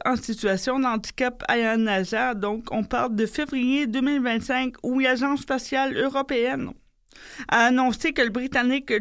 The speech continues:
John McFarlane avait été choisi parmi deux, vingt-deux mille cinq cents candidats pour, euh, devenir, euh, le premier, euh, para-,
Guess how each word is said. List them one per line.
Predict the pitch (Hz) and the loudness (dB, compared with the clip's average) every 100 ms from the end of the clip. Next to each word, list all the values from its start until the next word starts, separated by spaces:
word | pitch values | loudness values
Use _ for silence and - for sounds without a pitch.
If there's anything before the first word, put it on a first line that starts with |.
| 208 | 0
John | 294 311 | 0 2
McFarlane | 277 269 - 285 254 233 - - | 0 0 0 0 0 -4 -8 -6
avait | - 208 233 | -2 2 2
été | 247 | 0
choisi | 226 262 247 294 | 0 0 0 0
parmi | 269 233 247 | 0 2 0
deux, | 214 262 277 285 | 0 -2 -2 -4
vingt-deux | 220 262 269 269 | -2 0 2 2
mille | 233 262 262 247 | 2 0 0 -4
cinq | - 285 269 | -2 -2 -2
cents | - 285 | -2 -4
candidats | - 277 233 233 262 277 285 - - _ _ _ _ _ _ _ - | 0 0 0 0 0 0 -4 -14 -20 _ _ _ _ _ _ _ -8
pour, | - 240 233 | 0 2 4
euh, | 240 | 4
devenir, | 214 233 226 254 269 277 | 4 2 4 2 2 2
euh, | 262 | 2
le | 247 | 2
premier, | 233 - 262 262 277 277 | 0 0 2 2 2 0
euh, | 254 233 | 0 -2
para-, | 233 277 240 233 233 | 0 0 0 0 0